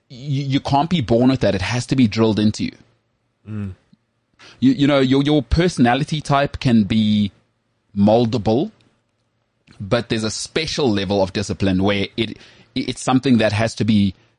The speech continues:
Speaker 1: it has to be almost, pl-, please take this in the correct way, it has to be, be beat into you.
Speaker 2: Yeah.
Speaker 1: And I don't mean literally beaten into you.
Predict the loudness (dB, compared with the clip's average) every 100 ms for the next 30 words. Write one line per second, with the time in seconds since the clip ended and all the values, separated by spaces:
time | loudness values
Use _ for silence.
0 | _ _ _ _ _ _ _ -10 -4 -2
1 | -2 -2 0 2 2 0 -4 -12 -18 _
2 | _ _ _ -6 -2 0 -2 -6 -4 -4
3 | -4 -2 -2 -2 -2 0 -2 -2 -4 -6
4 | -8 -8 -6 -8 -6 -6 -6 -2 -4 -2
5 | -8 -12 _ _ _ _ _ _ _ -2
6 | 0 2 2 4 4 2 0 0 0 0
7 | 0 0 0 -2 -2 -2